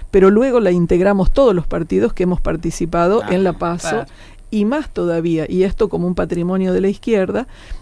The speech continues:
Speaker 1: cuando ganamos una bancada, todos los partidos, los que sacaron más votos y los que sacaron menos votos, también ejecutan la banca por rotación. Es decir,
Speaker 2: Ah,
Speaker 1: que
Speaker 2: mire usted.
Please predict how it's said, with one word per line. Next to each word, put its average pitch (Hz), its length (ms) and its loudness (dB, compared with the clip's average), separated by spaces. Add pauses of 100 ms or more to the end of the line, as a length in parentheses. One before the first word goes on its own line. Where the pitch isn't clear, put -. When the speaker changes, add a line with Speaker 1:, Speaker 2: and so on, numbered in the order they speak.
(160)
Speaker 1:
cuando 185 240 2
ganamos 226 440 -2
una 226 140 -2
bancada, 214 680 -2
todos 269 240 0
los 180 120 0
partidos, 190 680 -2
los 165 180 -4
que - 140 -6
sacaron 208 380 -4
más 208 120 -2
votos 190 220 0
y - 20 0
los 165 140 -4
que - 80 -8
sacaron 196 380 -2
menos 214 280 -2
votos, 214 480 -2 (380)
también 208 640 2
ejecutan 180 760 0
la 175 80 2
banca 190 500 0 (380)
por 196 160 4
rotación. 165 640 0 (160)
Es 175 140 0
decir, 202 360 2
Speaker 2:
Ah, - 60 -6
Speaker 1:
que - 100 -2
Speaker 2:
mire 104 140 -6
usted. 107 200 -14